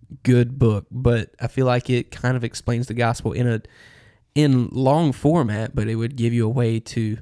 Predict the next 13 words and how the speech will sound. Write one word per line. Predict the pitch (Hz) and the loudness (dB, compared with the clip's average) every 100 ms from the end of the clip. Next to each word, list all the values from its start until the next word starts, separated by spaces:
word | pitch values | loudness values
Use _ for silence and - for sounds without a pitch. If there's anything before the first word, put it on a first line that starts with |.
| - | -10
like, | 110 113 | -10 -8
if | 131 | -8
you | 135 - - | -10 -12 -6
could | 107 123 - | -6 -6 -12
condense | - 107 107 113 117 - - _ _ _ - - | -10 -8 -2 -2 -2 -10 -16 _ _ _ -20 -8
the | 123 | -6
whole | - 131 131 | 0 2 2
story | 131 123 123 113 | -2 -4 -2 -4
of | - | -6
Pilgrim's | 113 107 107 | -8 -8 -10
Progress, | - 101 92 64 62 - _ _ _ _ _ _ - | -8 -8 -8 -12 -14 -16 _ _ _ _ _ _ -2
it | 120 | 0
would | 110 107 | 0 -4